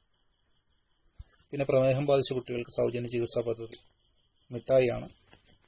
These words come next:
പ്രമേഹം ബാധിച്ച കുട്ടികൾക്കുള്ള സൗജന്യ ചികിത്സാ പദ്ധതി. പുകയിലയിലെ വിഷവസ്തുക്കൾ ശ്വാസകോശത്തിൽ അടിഞ്ഞുകൂടി ഉണ്ടാകുന്ന രോഗാവസ്ഥ ഏതാണ്? പുകയില വിഷ-, പുകയിലയിലെ വിഷവസ്തുക്കൾ, പുകയില ഉപയോഗിക്കുന്നവർക്ക്, ആ, പ്രധാനമായും സിഗരറ്റ് ഉപയോഗിക്കുന്നവർക്ക്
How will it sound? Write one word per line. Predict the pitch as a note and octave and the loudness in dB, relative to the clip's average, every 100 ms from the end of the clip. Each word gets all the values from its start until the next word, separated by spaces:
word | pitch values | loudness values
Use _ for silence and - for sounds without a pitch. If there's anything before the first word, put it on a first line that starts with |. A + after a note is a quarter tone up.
| _ | _
പ്രമേഹം | B2+ B2 B2 | -6 -2 0
ബാധിച്ച | B2+ B2+ A#2 | 2 2 0
കുട്ടികൾക്കുള്ള | A#2 A#2 - A#2+ | -6 -8 -10 -10
സൗജന്യ | - A#2 A#2 A#2 E3 _ _ _ _ _ | -8 -8 -8 -12 -14 _ _ _ _ _
ചികിത്സാ | - A#2+ A#2+ - A#2 | -8 -4 -2 -2 -4
പദ്ധതി. | A2 G#2+ - _ _ _ _ _ _ _ _ _ _ _ - | -6 -14 -16 _ _ _ _ _ _ _ _ _ _ _ -6
പുകയിലയിലെ | C3+ D3 D3+ D#3 | 2 4 6 4
വിഷവസ്തുക്കൾ | D3 - B2+ - - | 2 0 -4 -6 -8
ശ്വാസകോശത്തിൽ | C3+ C3+ A#2+ C3 B2 C3 C3 | -4 -4 -4 -6 -8 -6 -4
അടിഞ്ഞുകൂടി | A#2+ B2+ B2 B2+ | -4 -6 -8 -6
ഉണ്ടാകുന്ന | A#2+ A#2+ A#2+ | -6 -6 -4
രോഗാവസ്ഥ | A2+ A2+ A#2 - A#2 | -4 -4 -6 -10 -14
ഏതാണ്? | G#2 - - _ _ _ _ _ _ _ _ | -14 -16 -20 _ _ _ _ _ _ _ _
പുകയില | B2 B2 C3 | -4 0 0
വിഷ-, | B2+ - C#3+ - | 0 -4 -14 -8
പുകയിലയിലെ | B2 B2 B2 C3+ | -4 -2 -2 -2
വിഷവസ്തുക്കൾ, | B2 B2 G#2+ - A2 | -4 -6 -10 -12 -12
പുകയില | A2+ A2+ A2+ B2 D3 _ _ _ _ | -8 -6 -4 -6 -8 _ _ _ _
ഉപയോഗിക്കുന്നവർക്ക്, | A#2+ A#2+ A#2 A#2+ A#2+ - - - _ _ - | -4 -2 -2 -2 -4 -6 -10 -16 _ _ -10
ആ, | A#2+ A2+ A2+ | -6 -6 -6
പ്രധാനമായും | A#2 A#2 A#2 B2 | -8 -6 -4 -4
സിഗരറ്റ് | - B2+ B2 - | -6 -4 -6 -8
ഉപയോഗിക്കുന്നവർക്ക് | C3 A#2+ A#2 A#2+ A#2 - | -6 -4 -4 -6 -12 -14